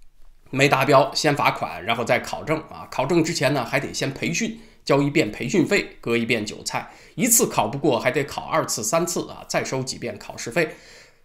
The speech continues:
拿了证以后呢，还有年检，还要收年检费啊，再割一遍韭菜。所以这个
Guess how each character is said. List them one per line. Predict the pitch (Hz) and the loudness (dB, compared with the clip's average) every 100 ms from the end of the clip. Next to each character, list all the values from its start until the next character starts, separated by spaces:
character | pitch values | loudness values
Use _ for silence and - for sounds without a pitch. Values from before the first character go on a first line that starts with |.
| - | -2
拿 | 143 196 | 2 4
了 | 220 | 6
证 | 233 196 | 6 6
以 | 139 | 4
后 | 180 | 2
呢， | 165 | 2
还 | 135 156 | 2 2
有 | 135 | 2
年 | 113 110 160 | 0 0 0
检， | 214 - - | 0 -4 -8
还 | - | -4
要 | 135 107 | -2 -2
收 | 135 127 | -4 -2
年 | 110 110 226 | 0 0 -2
检 | - 95 | -4 -8
费 | - 147 - | -4 -4 -4
啊， | - - | -14 -6
再 | 180 104 | -4 -4
割 | - 117 | -2 -2
一 | 110 | -2
遍 | 113 - | -4 -6
韭 | - - | -10 -10
菜。 | - 135 - - - - | -8 -10 -12 -20 -20 -10
所 | - 240 | -2 0
以 | 160 | 2
这 | 120 170 | 2 2
个 | 120 - | 0 -4